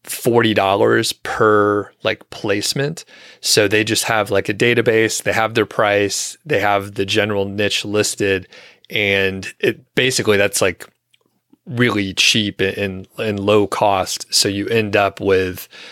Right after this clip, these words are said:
kinda cheap, crappy links a lot of times when you work with certain services. Um, so like I said, I think how you're describing it, it sounds like much higher quality and probably a lot more relevant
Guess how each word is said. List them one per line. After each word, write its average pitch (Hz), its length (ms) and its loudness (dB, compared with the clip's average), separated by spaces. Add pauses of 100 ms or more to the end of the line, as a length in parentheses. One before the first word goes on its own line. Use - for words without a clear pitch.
(160)
kinda 101 260 0
cheap, - 360 0
crappy 95 680 -2 (140)
links 98 600 0
a - 60 0
lot 101 160 2
of 98 80 -4
times 101 300 -2
when 101 120 -4
you 98 200 -4 (520)
work 120 220 2
with 113 120 0
certain 120 300 0
services. 127 760 2 (260)
Um, 98 480 -4 (220)
so 98 440 2 (320)
like 110 140 -2
I 104 40 0
said, 98 220 2
I 95 40 4
think 113 260 -2 (360)
how 123 140 0
you're 107 220 0
describing 101 540 0
it, 98 240 -2
it 131 80 -4
sounds 104 240 -2
like - 160 -6
much 113 240 0
higher 95 240 0
quality 98 560 0 (280)
and 104 120 -4
probably 127 320 2
a 101 60 4
lot 107 120 2
more 101 180 2
relevant 101 800 0